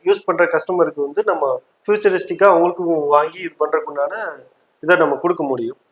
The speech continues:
அந்த விதத்துல பார்க்கும்போது ச-, உள்ள பாத்தீங்கன்னா எங்களோட ஓன் போர்டு நாங்க எல்லாம் பண்ணியிருக்கோம். அதுல ஒரு செக்டார் சாஃப்ட்வேர்ல நம்ம இன்பில்ட்டா கொடுத்தது என்னன்னா திருப்பூரை தாண்டி வெளியூர் இருக்கிற கஸ்டமர்ஸ் இருக்கும்போது இப்போ ஒரு,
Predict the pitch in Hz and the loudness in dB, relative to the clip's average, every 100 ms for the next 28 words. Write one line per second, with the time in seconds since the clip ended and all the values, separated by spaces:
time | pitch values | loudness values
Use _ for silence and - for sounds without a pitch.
0 | _ - 180 208 202 208 208 196 170 160 | _ -2 4 6 6 2 2 2 4 2
1 | 147 139 143 202 _ _ - 180 190 180 | -4 -6 -6 -8 _ _ 0 4 6 6
2 | 165 156 143 139 170 220 - 190 180 190 | 6 4 4 2 2 4 4 2 2 2
3 | 196 170 175 170 156 180 190 160 175 175 | 2 4 6 6 4 2 0 0 0 0
4 | 151 143 131 127 143 143 131 135 113 147 | -2 0 0 0 0 0 0 -2 -6 -8
5 | - _ _ - 170 202 190 175 170 165 | -10 _ _ 2 4 6 6 6 6 6
6 | 156 170 - 190 175 170 - 165 156 156 | 4 -2 4 4 6 2 2 -2 0 -2
7 | 147 135 127 - _ - 170 180 185 185 | -4 -6 -6 -10 _ -4 2 4 4 2
8 | 170 175 165 147 135 131 151 - _ _ | 0 -2 0 0 -2 -4 -8 -10 _ _
9 | _ 156 - 233 233 233 220 202 196 220 | _ 0 2 2 4 4 6 6 6 4
10 | 202 175 208 214 190 170 156 - 156 139 | 0 -2 0 0 0 -2 -4 -4 -4 -4
11 | 131 - _ _ _ _ 185 196 185 175 | -6 -14 _ _ _ _ 0 2 4 6
12 | 196 196 185 190 185 | 4 4 6 8 8